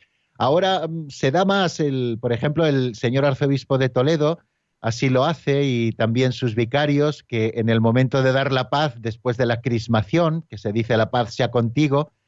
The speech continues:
pues en vez de dar una pequeña así tortita en la cara a modo de caricia, y no a modo de bofetón, ¿no?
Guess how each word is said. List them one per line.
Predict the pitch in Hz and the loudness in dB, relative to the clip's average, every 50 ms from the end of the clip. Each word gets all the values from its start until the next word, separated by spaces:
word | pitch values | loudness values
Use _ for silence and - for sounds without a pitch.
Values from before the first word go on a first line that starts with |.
| _ _ _ _ _ _ _ _ | _ _ _ _ _ _ _ _
pues | - 110 - - | -4 -2 0 0
en | 117 113 | 0 2
vez | 123 127 123 | 2 2 0
de | 131 120 | 0 0
dar | 135 131 135 131 | 0 0 0 0
una | 127 131 135 131 127 127 | -2 -2 0 -2 -2 -2
pequeña | - 120 110 131 127 127 123 | -4 -6 -4 -2 0 0 0
así | 117 117 135 113 | 0 0 -2 0
tortita | 113 117 113 113 117 - 156 156 - 135 131 135 131 | 0 0 0 0 0 0 -2 0 0 0 2 2 2
en | 127 120 | 2 0
la | 110 107 | -2 -2
cara | 113 - 139 147 143 135 131 127 | -2 0 0 0 0 0 0 0
a | |
modo | 120 123 131 139 127 143 | 0 0 -2 0 0 -2
de | 139 143 - | -4 -4 -4
caricia, | - 107 110 151 185 170 - 147 127 117 117 | -4 -2 0 0 0 0 0 0 2 2 2
y | 113 | 2
no | 131 127 | 2 2
a | 123 | 2
modo | 127 131 135 135 131 | 2 2 2 2 2
de | 123 127 | 2 2
bofetón, | 120 123 120 123 120 107 131 160 160 156 143 135 | 0 0 0 0 -4 0 2 2 2 2 2 0
¿no? | 127 110 - 160 143 - | -2 -2 -2 -4 -4 -4